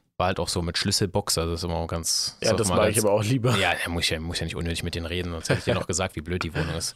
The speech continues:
Speaker 2: <laughs>
Speaker 1: Nein, das war
Speaker 2: Äh.
Speaker 1: okay, es war jetzt nicht so schlimm, wie es klingt, aber es sind halt so Kleinigkeiten, wo ich mir denke, so, wow.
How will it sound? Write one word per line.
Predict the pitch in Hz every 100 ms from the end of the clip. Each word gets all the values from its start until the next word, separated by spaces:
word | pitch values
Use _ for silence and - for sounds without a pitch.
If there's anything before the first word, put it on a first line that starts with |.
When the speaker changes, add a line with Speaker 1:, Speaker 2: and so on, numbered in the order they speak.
| 117
Speaker 2:
<laughs> | 104
Speaker 1:
Nein, | 107 110
das | 107 110
war | 127
Speaker 2:
Äh. | 113
Speaker 1:
okay, | - 104
es | 101
war | 95
jetzt | 107
nicht | 101
so |
schlimm, | 101 113 104
wie |
es | 98 -
klingt, | 113 127 127
aber | - 95
es | 95
sind | 95
halt | 90
so |
Kleinigkeiten, | - 92 98 - 92
wo |
ich | 92
mir | 92
denke, | 90 82
so, | 87 82 - _ _ _ _ _ _ _ _ _ _ _ _ -
wow. | 76 76